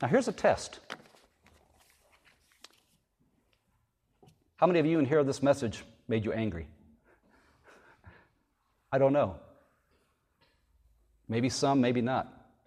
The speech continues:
I was scared half to death to give this message. Well, thank you, Mono. In many ways, I am, because it's almost as if in our culture today,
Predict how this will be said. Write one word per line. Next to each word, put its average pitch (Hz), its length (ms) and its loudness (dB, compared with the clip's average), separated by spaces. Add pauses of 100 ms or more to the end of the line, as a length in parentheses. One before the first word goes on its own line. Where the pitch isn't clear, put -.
(1400)
I 175 80 4
was 117 180 2
scared 139 460 2
half 135 220 -2
to 131 60 -10
death 113 300 -2
to 107 60 -10
give 90 180 -8
this 82 200 -14
message. - 460 -16 (2250)
Well, 120 100 0
thank 127 300 -4
you, 82 80 -6
Mono. 76 260 -10 (2250)
In 175 140 6
many 214 200 8
ways, 175 360 8
I 151 200 -8
am, 185 320 0
because 143 920 0 (1080)
it's 151 160 -2
almost 190 380 2
as 147 140 -2
if 170 120 0
in 160 80 2
our 147 100 6
culture 160 420 0
today, 131 480 2